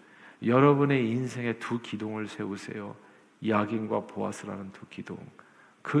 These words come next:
위에 여러분의 집을 세우십시오. 두 기둥을 뿌려박아서 오직 하나님의 능력으로 내가 삶이 지켜지고 세워진다는 거,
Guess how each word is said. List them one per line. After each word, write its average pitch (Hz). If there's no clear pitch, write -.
위에 117
여러분의 101
집을 95
세우십시오. 117
두 123
기둥을 135
뿌려박아서 107
오직 104
하나님의 95
능력으로 101
내가 127
삶이 135
지켜지고 117
세워진다는 104
거, -